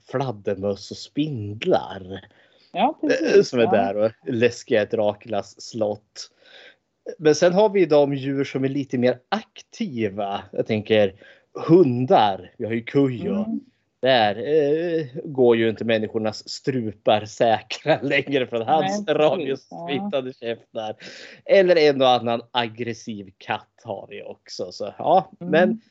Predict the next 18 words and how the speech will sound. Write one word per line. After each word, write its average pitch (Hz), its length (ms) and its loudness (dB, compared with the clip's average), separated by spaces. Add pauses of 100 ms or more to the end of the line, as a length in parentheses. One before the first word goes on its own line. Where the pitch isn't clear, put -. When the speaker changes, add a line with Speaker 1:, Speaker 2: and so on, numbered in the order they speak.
(600)
Speaker 1:
men 160 160 2
sen 156 160 4
när 156 60 4
det 143 60 2
kommer 143 180 2
till 139 120 2
de 135 100 2
riktigt 143 340 -4
stora 117 320 0
djuren, 107 420 -2
då 110 100 0
brukar 110 340 -2
det 107 80 0
ju 104 60 0
vara 104 200 2
hajar 104 720 0
och 107 120 -12
krokodiler. 107 1040 -4